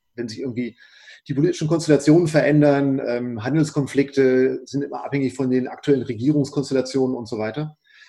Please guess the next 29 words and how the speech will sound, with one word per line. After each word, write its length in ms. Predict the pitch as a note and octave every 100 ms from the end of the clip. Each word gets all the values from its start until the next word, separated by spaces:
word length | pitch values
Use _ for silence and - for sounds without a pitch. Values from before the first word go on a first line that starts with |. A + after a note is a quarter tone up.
| _ _
Ähm, 140 | A#2+ B2
es 60 |
ist 60 | E3+
aber 100 | D#3
auch 60 |
wichtig, 240 | E3 F3 E3
glaube 200 | E3+ E3
ich, 140 | E3
zu 100 | -
ergänzen, 420 | C#3 D3 F3+ -
dass 340 | D#3 D3+ - -
durchaus 600 | C#3+ F#3+ - D3+ D3+ D3+
solche 280 | C#3+ C3+ C#3
massiven 500 | B2+ A#2+ - F#3+ G3
Veränderungen 680 | D#3 C#3 C3 E3 D#3+ E3 D3
auch 220 | C3+ C3
eigentlich 520 | B2+ B2+ D3+ - -
in 200 | C3 B2+
manchen 440 | A#2+ C3+ D3+ E3+
Bereichen 360 | D3+ B2 C3 D3
wirklich 240 | C#3 A#2
absehbar 460 | - - A3 B2+ G#2+
sind. 260 | G2+ - _ _ _ _ _
Ähm, 240 | A#2 A#2 A#2
lass 180 | A#2 -
das 120 | D3+
Beispiel 280 | C#3+ D3 D3+
Technologiesprünge 840 | D3+ D3+ C#3 A#2+ G3 - - F#3 F#3+
nehmen. 380 | F#3 G3 C4